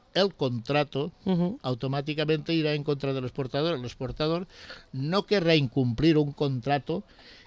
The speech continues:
Speaker 1: en el cual figure el precio de compra inferior al precio de coste.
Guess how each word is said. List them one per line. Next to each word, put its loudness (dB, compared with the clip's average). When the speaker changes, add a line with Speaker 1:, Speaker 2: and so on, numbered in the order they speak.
Speaker 1:
en 4
el 2
cual 2
figure 2
el 0
precio 2
de -4
compra 2
inferior 2
al 0
precio -4
de -4
coste. -18